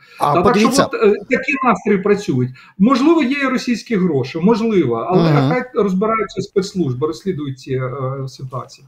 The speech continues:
Speaker 1: Але Фіцо завжди був таким циніком, і за це його от вкотре обирають. І тут в мене якраз ще один такий когнітивний дисонанс, м, е, в-, коли спілкувався не один раз з Іваном Міклошем. Ви його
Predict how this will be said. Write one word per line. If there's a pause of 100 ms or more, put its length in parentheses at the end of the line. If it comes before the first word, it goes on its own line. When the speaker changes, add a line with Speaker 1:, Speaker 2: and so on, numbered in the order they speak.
Speaker 1:
Але
Фіцо
завжди
був
таким
циніком,
і
за
це
його
от
вкотре
обирають.
І
тут
в
мене
якраз
ще
один
такий (300)
когнітивний
дисонанс, (280)
м,
е,
в-, (120)
коли
спілкувався
не
один
раз (180)
з
Іваном
Міклошем.
Ви
його